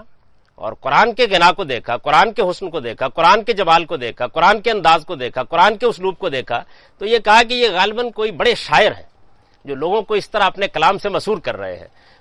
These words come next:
تو قرآن مجید نے اس پر تبصرہ کرتے ہوئے یہ کہا کہ یہ ہمارے پیغمبر کے شان شان نہیں ہے،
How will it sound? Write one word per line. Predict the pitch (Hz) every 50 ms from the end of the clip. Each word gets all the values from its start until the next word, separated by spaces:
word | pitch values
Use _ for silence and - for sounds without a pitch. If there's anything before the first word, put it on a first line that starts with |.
| _ _
تو | - - -
قرآن | 151 156 180 196 226
مجید | 220 208 202 220 240 214
نے | 214
اس | 185 - -
پر | 196
تبصرہ | 175 - - 196 - - 247 240 220 151
کرتے | 135 110 - 123 117
ہوئے | 113 110
یہ | 104 104
کہا | 95 - 92 92 98 - 214 254 - - _ _ _ _ _ _ _ _ _ _
کہ | -
یہ | 135 139 160 190 196 196
ہمارے | 180 139 120 117 135 156 165
پیغمبر | - - 131 127 135 160 180 220 226
کے | 220 214
شان | 185 - - 127 123 143 170 180
شان | - - - 127 151 151
نہیں | 127 117 165 220 180 101
ہے، | 95 -